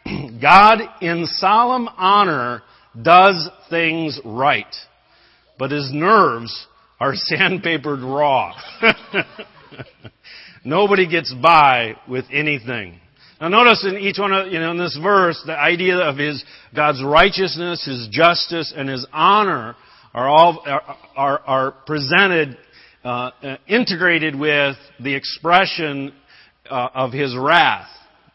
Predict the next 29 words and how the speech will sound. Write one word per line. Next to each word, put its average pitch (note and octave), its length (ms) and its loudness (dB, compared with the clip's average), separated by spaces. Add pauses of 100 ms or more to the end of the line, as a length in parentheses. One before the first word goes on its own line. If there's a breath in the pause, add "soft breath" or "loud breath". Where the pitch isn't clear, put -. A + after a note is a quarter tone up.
(420)
and A#2+ 120 -12
his B2+ 160 -8
anger. D#3 320 -4
So A#2 180 -10
God F#3+ 360 6
never G3+ 380 2
violates E3 720 2
justice, F3 640 -2 (280 soft breath)
righteousness, D#3+ 920 0
or C#3+ 260 -8
honor D#3+ 600 0 (500 soft breath)
in, E3 600 -2 (180)
uh, B2 260 -8 (260)
either D3+ 540 -6 (160)
feeling, F3 460 0
and C#3+ 140 -8
God C#3 200 -4
does C#3 280 -8
feel, D3+ 340 -8 (320 soft breath)
or C3+ 240 -4
expressing C3 960 -4 (380)
anger D3+ 400 -4
or B2 200 -6
wrath. B2 400 0
That's A#2 180 -12
something C3+ 240 -8
that's A2+ 180 -12
really B2+ 260 -10
important. A2+ 520 -10